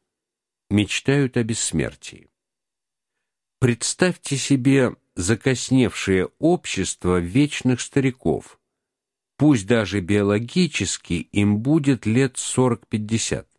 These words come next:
Спокойные, удовлетворенные, никуда не рвущиеся. Половой гормон тестостерон уже не играет в крови, требуя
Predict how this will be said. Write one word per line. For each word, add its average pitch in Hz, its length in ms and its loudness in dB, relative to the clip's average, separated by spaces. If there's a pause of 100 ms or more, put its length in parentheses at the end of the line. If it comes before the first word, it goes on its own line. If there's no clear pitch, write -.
(1500)
Спокойные, 131 1040 2 (140)
удовлетворенные, 104 1500 0 (400)
никуда 113 680 2 (200)
не 98 180 4
рвущиеся. 90 1120 -4 (920)
Половой 113 520 2
гормон 110 640 0
тестостерон 107 1120 -2 (440)
уже 107 300 2
не 123 220 4
играет 92 560 0
в - 100 -20
крови, 107 560 -4 (640)
требуя 90 720 2